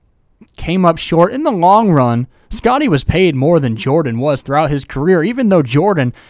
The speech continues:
he had the big contract in ninety-seven. He was making thirty-three million dollars a year in ninety-eight, kind of just above and beyond in his own league. Scottie, through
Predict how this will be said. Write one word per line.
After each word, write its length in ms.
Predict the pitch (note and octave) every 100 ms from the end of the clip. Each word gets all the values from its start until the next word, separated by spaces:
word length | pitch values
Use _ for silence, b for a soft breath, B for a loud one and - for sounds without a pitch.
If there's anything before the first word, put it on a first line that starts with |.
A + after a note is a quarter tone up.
| B
he 140 | A#3 A#3+
had 140 | F3+
the 80 | C#3
big 220 | C#3 E3
contract 640 | - E3+ F3+ D#3+ C3+ B2+
in 140 | C3 A#2+
ninety-seven. 760 | C#3 D#3 B2 - D#3+ F3+ C3+
He 100 | E3+
was 140 | A3 E3+
making 300 | E3+ - -
thirty-three 500 | D#3 D#3+ C3 D#3+ D#3
million 340 | C#3 D3 B2
dollars 360 | B2+ D3 C3+ A#2+
a 80 |
year 240 | A#2+ D#3+ C3+
in 100 | A#2+
ninety-eight, 600 | C3 D3 A#2 C3+ D3 C3+
kind 260 | C#3+ D#3 C#3
of 140 | A#2
just 260 | C#3 B2 - b b -
above 440 | B2+ C3 D#3+ D3+
and 140 | C3+
beyond 460 | B2 A#2+ C3+ F3 D3+
in 100 | B2+
his 180 | B2 A#2
own 360 | D3 D3+ B2+ A#2
league. 340 | F#3 D3+ C3+ B B
Scottie, 560 | - - G3+ A3+ F3+ D3
through 500 | - F3 E3 D3